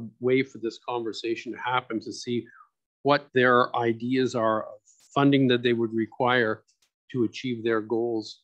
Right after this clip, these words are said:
um, in, in the environmental file, I guess. So, um, I'd, I'd like to see us engage with the schools. I also would like to congratulate the Green Club of the R L Angus for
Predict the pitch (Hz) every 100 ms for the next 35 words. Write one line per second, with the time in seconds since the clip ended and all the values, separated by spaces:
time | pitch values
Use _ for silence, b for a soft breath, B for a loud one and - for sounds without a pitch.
0 | _ 107 101 101 98 _ _ _ _ _
1 | _ _ _ _ - 131 - - 123 120
2 | 110 107 113 107 110 117 107 107 101 98
3 | 95 98 - - _ _ _ _ - 117
4 | 107 - 120 113 113 147 143 139 135 135
5 | 131 - 117 143 120 123 107 117 117 131
6 | - - - 120 123 - b b b 160
7 | 151 165 214 - 143 131 131 127 - 135
8 | - 113 127 147 139 120 123 127 123 143
9 | 165 156 120 113 113 117 117 113 113 120
10 | 143 120 101 - 113 110 110